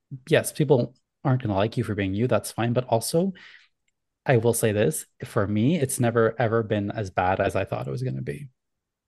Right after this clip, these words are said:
If it does happen, first of all, it's rare that it, it actually happens. Most of the time, if I, if I expose myself and I am who I am and I expose an insecurity or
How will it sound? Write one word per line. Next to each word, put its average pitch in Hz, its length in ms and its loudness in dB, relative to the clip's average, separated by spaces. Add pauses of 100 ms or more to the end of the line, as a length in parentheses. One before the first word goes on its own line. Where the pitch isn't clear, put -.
(460)
If 151 160 6
it 165 100 6
does 135 200 6
happen, 123 380 2
first - 180 -4
of - 40 -2
all, 104 60 -2
it's - 100 -8
rare 101 240 0
that 110 140 0
it, 143 140 -6 (140)
it 120 100 -2
actually 98 300 -4
happens. 143 440 -6 (360)
Most 127 280 4
of 127 80 2
the - 60 -10
time, 104 260 2
if - 160 -4
I, 107 200 -2 (480)
if 120 120 0
I 113 80 2
expose 104 440 -2
myself 101 380 -2
and 101 100 -2
I 101 80 -2
am 104 220 -2
who 104 140 -2
I 98 80 0
am 98 200 0
and 98 100 -4
I 95 40 -4
expose 101 560 -4
an 101 100 -2
insecurity 107 720 -2
or 101 240 -6